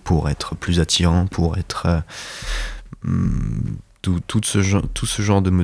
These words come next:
toutes ces motivations-là, on va être sur des motivations qui vont plutôt être délétères, qui vont plutôt avoir tendance à nous, nous envoyer vers des comportements à risque de T C A. On va aussi avoir, euh, des choses qui sont, euh, plus classiques avec, euh,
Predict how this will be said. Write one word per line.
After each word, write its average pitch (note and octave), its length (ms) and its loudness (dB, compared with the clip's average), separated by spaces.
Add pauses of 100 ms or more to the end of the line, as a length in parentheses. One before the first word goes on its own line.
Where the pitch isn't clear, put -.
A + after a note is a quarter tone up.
(120)
toutes - 260 -6
ces - 100 2
motivations-là, F#2 840 4
on F#2+ 120 6
va F2 180 4
être F2 120 0
sur G2 480 4
des F2+ 100 4
motivations E2 520 4
qui - 120 -2
vont D#2+ 140 2
plutôt - 260 2
être E2 80 6
délétères, D#2+ 460 2 (160)
qui - 120 -2
vont D#2 120 2
plutôt F#2 320 0
avoir D2+ 200 0
tendance F2 420 2
à D2 100 2
nous, C#2 340 0 (460)
nous E2 220 -2
envoyer E2 340 6
vers E2 400 4
des E2 180 -2
comportements E2+ 680 2
à D#2+ 40 4
risque F#2 300 6
de E2 100 0
T E2+ 100 -2
C - 160 -2
A. - 80 -6 (640)
On F2+ 100 0
va F#2+ 340 6
aussi F#2 320 2
avoir, G2 480 4
euh, F2 120 2
des F2+ 140 0
choses G#2+ 340 2
qui - 200 -6
sont, G2 400 2
euh, - 20 4
plus G2 460 2
classiques - 720 0 (420)
avec, F2+ 540 2
euh, E2 360 2